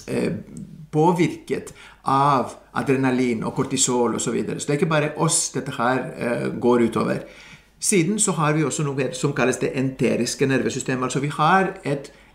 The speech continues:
eget, tarmen er det eneste organ som har et eget uavhengig, eh, nervesystem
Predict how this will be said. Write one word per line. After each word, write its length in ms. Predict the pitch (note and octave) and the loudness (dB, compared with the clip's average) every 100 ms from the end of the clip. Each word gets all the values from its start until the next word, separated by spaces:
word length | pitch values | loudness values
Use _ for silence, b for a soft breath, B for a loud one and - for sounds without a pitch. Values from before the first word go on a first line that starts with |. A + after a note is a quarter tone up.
| - | -2
eget, 460 | F#3 G#3 F3 - - - - - - | 2 2 0 -4 -10 -20 -20 -20 -4
tarmen 380 | G3 G3+ C#3+ B2 | 0 0 0 -4
er 260 | A#2+ B2+ B2+ | -4 -4 -2
det 120 | C3 - D3 | -4 -2 2
eneste 600 | D#3+ F3+ F#3 - - C3+ | 4 6 4 0 -4 -2
organ 580 | A#2 A#2 C#3 A2 G#2+ A2 B | -2 0 2 2 0 -6 B
som 220 | - B2+ B2+ | -6 -6 -2
har 200 | C#3+ B2 | 0 0
et 220 | B2 - - | -4 -10 -4
eget 640 | D#3 E3+ E3+ C3+ G#2+ - - - - _ _ _ - | 0 2 0 -4 -8 -8 -20 -20 -20 _ _ _ 2
uavhengig, 800 | F#3 D3 A2+ A#2+ A#3 A2+ A#2 - B B - - _ - | 6 6 4 -2 -4 -4 -6 -12 B B -20 -20 _ -2
eh, 920 | B2 A#2+ A#2 A#2+ B2+ B2+ B2+ B2+ B2 - C3 | 2 4 4 2 -2 -6 -6 -6 -8 -8 -6
nervesystem 920 | A#2 C3 C#3 C#3+ D#3+ - - A#2 A#2 | -4 0 2 2 0 0 -4 -6 -6